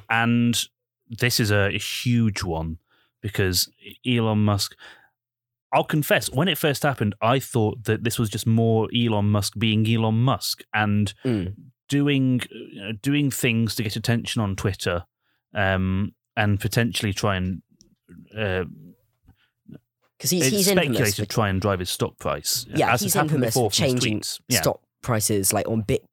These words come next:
Speaker 2: uh, on, like, Bitcoin, Dogecoin, with, like, one tweet looking at the correlation between graphs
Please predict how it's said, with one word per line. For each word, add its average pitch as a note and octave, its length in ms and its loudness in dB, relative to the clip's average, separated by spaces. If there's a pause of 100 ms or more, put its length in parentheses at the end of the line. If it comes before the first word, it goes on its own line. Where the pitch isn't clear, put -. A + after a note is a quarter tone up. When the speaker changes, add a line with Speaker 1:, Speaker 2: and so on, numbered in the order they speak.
(100)
Speaker 2:
uh, G#2+ 180 0
on, G#2+ 120 0
like, A2 220 -2
Bitcoin, A2+ 640 -2
Dogecoin, A2 720 0
with, G#2 200 0 (280)
like, - 180 -4
one C#3+ 320 0
tweet D3 380 -2
looking A#2+ 260 -2
at - 80 -4
the - 60 -8
correlation B2 640 0
between F#2+ 320 -4
graphs B2+ 640 -2